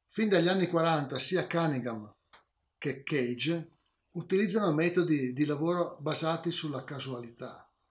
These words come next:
a cancellare la linea di demarcazione tra arte e vita. Da qui ne nasce per Cage la musica aleatoria e per Cunningham il movimento casuale.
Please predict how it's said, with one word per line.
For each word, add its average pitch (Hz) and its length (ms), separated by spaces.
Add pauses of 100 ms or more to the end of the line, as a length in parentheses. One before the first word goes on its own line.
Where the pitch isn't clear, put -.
(460)
a 127 140
cancellare 143 600
la 147 140
linea 151 280
di 151 120
demarcazione 147 720
tra 156 200
arte 143 440
e 147 140
vita. - 460 (760)
Da 151 140
qui 220 120
ne 196 120
nasce 165 600 (180)
per 139 200
Cage 185 360
la 147 100
musica 151 400
aleatoria 107 760 (140)
e 151 120
per 165 240
Cunningham 135 640 (260)
il 156 140
movimento 123 720 (520)
casuale. 113 640